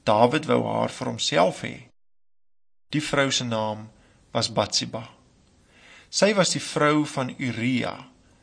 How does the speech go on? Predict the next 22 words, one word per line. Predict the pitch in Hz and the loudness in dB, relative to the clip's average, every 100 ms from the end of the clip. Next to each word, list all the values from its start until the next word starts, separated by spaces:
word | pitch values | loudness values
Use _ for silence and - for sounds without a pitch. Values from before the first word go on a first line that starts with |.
| _ | _
wat | - 123 | -2 0
'n | 143 | 2
soldaat | - 131 120 113 113 117 | 0 -2 0 0 2 -2
in | - 135 | -6 -6
Dawid | 113 113 120 - | -4 -4 -4 -6
se | 131 | -6
leer | 117 117 113 - | -4 -4 -4 -8
was. | - - - - - - _ _ _ _ _ _ _ _ | -12 -8 -6 -6 -10 -16 _ _ _ _ _ _ _ _
Uria | 147 123 123 156 120 135 | 0 2 4 4 4 2
was | 143 123 | 2 -2
weg | - 123 117 | 2 2 2
van | - | -4
die | 120 110 | -6 -2
huis | 110 175 214 - - - | 0 0 0 -4 -8 -16
om | - 156 | -10 -6
teen | 175 | -2
die | 180 170 | -2 0
vyande | 151 123 123 135 | 0 2 0 -4
van | - - | -6 -4
Israel | 151 131 120 120 120 | -2 0 0 0 -2
te | - | -8
veg. | - 117 - - - | -2 -4 -4 -12 -18